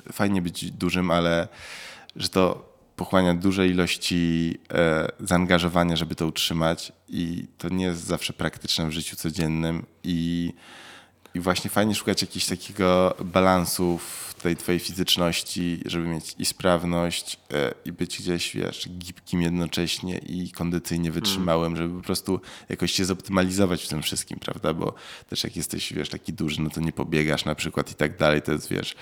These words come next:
Speaker 1: e, no, no, wiesz, tak jak w grze komputerowej masz gdzieś, e,
Speaker 2: <laughs>
Speaker 1: jakąś
Speaker 2: No, albo
Speaker 1: pul-,
Speaker 2: jesteś
Speaker 1: pul-, pul-,
Speaker 2: wojownikiem,
Speaker 1: pulę
Speaker 2: albo
Speaker 1: punktów, prawda?
Speaker 2: asasinem.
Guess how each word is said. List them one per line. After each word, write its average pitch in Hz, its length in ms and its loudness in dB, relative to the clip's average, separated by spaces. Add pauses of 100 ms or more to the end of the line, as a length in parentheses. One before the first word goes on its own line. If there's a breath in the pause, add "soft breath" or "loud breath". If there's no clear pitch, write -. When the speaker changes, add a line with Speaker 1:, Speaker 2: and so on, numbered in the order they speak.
(520 loud breath)
Speaker 1:
e, 85 280 -4
no, 90 140 0
no, 98 180 2
wiesz, 98 260 2
tak 95 200 2
jak 98 160 6
w 92 80 0
grze 98 200 2
komputerowej 78 580 2
masz 78 220 2
gdzieś, 80 300 -4
e, - 40 0 (280)
Speaker 2:
<laughs> 123 140 -2
Speaker 1:
jakąś 92 320 0
Speaker 2:
No, 98 100 -4
albo 101 120 6
Speaker 1:
pul-, 107 60 8
Speaker 2:
jesteś 110 200 6
Speaker 1:
pul-, 104 100 6
pul-, 120 120 6
Speaker 2:
wojownikiem, 110 480 8
Speaker 1:
pulę 110 120 12
Speaker 2:
albo 110 120 6
Speaker 1:
punktów, 107 500 6
prawda? 95 380 6
Speaker 2:
asasinem. 87 440 0